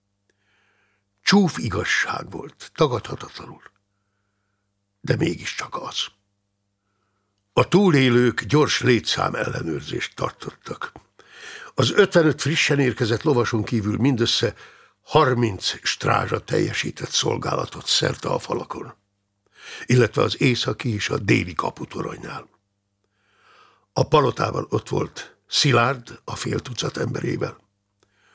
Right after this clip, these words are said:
Toldi Miklós egy szálmagában, és a győri püspök kísérete, akik közül kilencen voltak hadrafoghatók.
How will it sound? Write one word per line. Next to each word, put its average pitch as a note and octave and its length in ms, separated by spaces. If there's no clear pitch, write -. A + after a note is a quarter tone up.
Toldi A#2+ 400
Miklós - 580
egy - 160
szálmagában, - 800
és - 180
a C3 60
győri A#2+ 380
püspök - 540
kísérete, - 720
akik - 260
közül - 420
kilencen - 760
voltak - 400
hadrafoghatók. - 1000